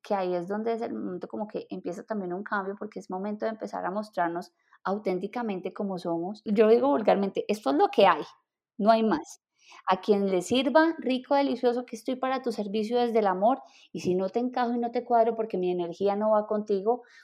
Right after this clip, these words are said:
un placer, un amor, sigue tu camino. Pero esa parte del rechazo, Valen, nos cuesta mucho.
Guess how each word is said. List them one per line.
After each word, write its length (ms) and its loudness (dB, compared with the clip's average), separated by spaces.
un 160 -2
placer, 500 0
un 120 0
amor, 460 -2
sigue 360 -4
tu 140 -10
camino. 560 -4
Pero 300 6
esa 280 0
parte 340 -6
del 200 -2
rechazo, 640 -4
Valen, 320 2
nos 200 -2
cuesta 340 -4
mucho. 600 -6